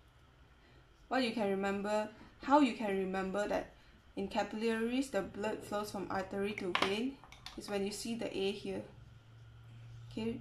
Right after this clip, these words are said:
see the A here, and you know that it's from artery to vein.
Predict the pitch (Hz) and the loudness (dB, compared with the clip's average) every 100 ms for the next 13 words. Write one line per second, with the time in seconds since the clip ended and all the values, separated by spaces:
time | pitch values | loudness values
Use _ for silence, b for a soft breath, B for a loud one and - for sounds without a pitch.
0 | - - 262 - 214 220 226 214 226 B | -2 2 2 2 0 2 2 2 0 B
1 | B B 202 202 208 220 214 202 196 208 | B B -4 0 2 2 4 2 2 -2
2 | 196 190 - 196 196 208 220 254 294 - | -4 -4 0 -2 -2 -6 -2 0 -2 -4
3 | 180 170 185 196 214 | -8 -4 -2 -2 -4